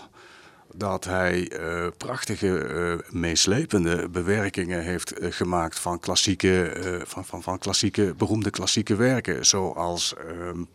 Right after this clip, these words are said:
eh, Ave Maria of, eh, Elvira Madigan, dat soort stukken. En daar voegt hij in mijn ogen echt wel iets aan toe. Dus het was niet zo moeilijk om die fascinatie, eh, ook aan het hoofdpersonage mee te geven,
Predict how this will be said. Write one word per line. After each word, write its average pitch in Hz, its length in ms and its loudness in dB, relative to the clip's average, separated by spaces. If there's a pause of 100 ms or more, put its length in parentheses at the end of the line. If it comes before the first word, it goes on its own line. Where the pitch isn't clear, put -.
(640)
eh, 92 180 -6
Ave 92 340 0
Maria 104 720 4 (120)
of, 87 420 -2 (100)
eh, 85 340 -6
Elvira 92 520 0
Madigan, 98 600 2 (760)
dat - 240 -2
soort - 160 0
stukken. 95 480 4
En 95 280 0
daar 92 140 2
voegt 120 220 -6
hij - 80 -6
in 90 220 0
mijn 104 260 4
ogen 92 380 2
echt - 200 -2
wel 95 140 -2
iets 90 200 0
aan 95 160 -4
toe. 117 200 4
Dus 95 180 0
het - 120 -8
was 120 140 -2
niet - 180 -2
zo 110 140 -2
moeilijk 110 340 2
om 104 140 -2
die 101 100 -4
fascinatie, 101 840 0
eh, 98 240 -2
ook - 300 -4
aan 101 160 -2
het 98 100 -2
hoofdpersonage 104 840 0
mee 113 220 2
te 139 120 2
geven, 95 460 4